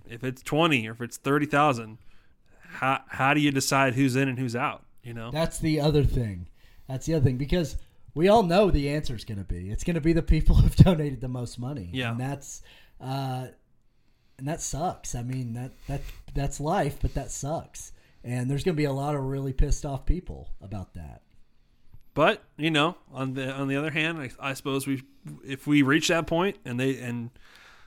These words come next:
Speaker 1: states are allowing people to meet in that quantity of, of, of, uh,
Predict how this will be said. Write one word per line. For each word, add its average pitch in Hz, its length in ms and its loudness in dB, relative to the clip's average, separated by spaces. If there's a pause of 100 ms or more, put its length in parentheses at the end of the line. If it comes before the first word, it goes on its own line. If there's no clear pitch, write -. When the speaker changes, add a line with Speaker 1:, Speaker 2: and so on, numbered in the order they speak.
Speaker 1:
states 143 440 2
are 147 80 6
allowing 135 340 6
people 139 280 0
to 123 340 -2
meet 135 300 0
in 123 140 -6
that 127 260 -2 (460)
quantity 143 440 4
of, - 280 -4 (580)
of, 120 220 -10
of, 120 280 -8
uh, 117 400 -10